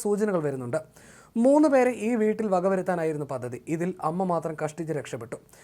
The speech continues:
വീട്ടിൽ ആദ്യം അമ്മയെയും കാമുകിയെയും വകവരുത്താൻ അഫാൻ ശ്രമിച്ചെന്നാണ് വിലയിരുത്തൽ.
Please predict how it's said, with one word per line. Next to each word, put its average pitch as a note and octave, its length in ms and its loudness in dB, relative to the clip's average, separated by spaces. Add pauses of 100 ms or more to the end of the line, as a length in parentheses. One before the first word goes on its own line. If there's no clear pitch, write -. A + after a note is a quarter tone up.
(280)
വീട്ടിൽ C4 240 6 (100)
ആദ്യം A3+ 200 6 (120)
അമ്മയെയും F#3 380 2 (140)
കാമുകിയെയും F3+ 560 0
വകവരുത്താൻ D#3 440 0 (100)
അഫാൻ E3 300 -4
ശ്രമിച്ചെന്നാണ് D#3+ 540 -4
വിലയിരുത്തൽ. C3 420 -4